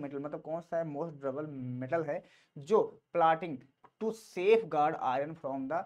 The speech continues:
corrosion will be। तो यहाँ पे आयरन को जो सेफगार्ड में लगता हो, तो भैया कॉपर है, प्लेटिंग है, टिन है, जिंक है, प्लेटिंग है, निकल है, कौन है?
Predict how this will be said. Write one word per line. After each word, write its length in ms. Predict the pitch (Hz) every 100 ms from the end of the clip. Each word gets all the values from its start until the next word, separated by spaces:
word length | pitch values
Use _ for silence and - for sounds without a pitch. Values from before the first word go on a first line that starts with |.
| - _ -
corrosion 420 | 143 135 135 156 135
will 160 | 151 135
be। 120 | 175
तो 60 | 226
यहाँ 200 | 214 220
पे 100 | 226
आयरन 300 | 160 160 196
को 100 | 196
जो 80 | 196
सेफगार्ड 540 | - 180 180 165 165
में 80 | 165
लगता 280 | 156 - 147
हो, 120 | 175
तो 200 | 180 156
भैया 200 | 160 190
कॉपर 300 | 185 165 175
है, 80 | 185
प्लेटिंग 380 | 190 160 156 190
है, 80 | 185
टिन 220 | 180 185
है, 160 | 185 180
जिंक 300 | 180 196 170
है, 100 | 190
प्लेटिंग 340 | 170 165 170 180
है, 60 | 185
निकल 320 | 156 156 175
है, 80 | 185
कौन 240 | 175 160
है? 100 | 117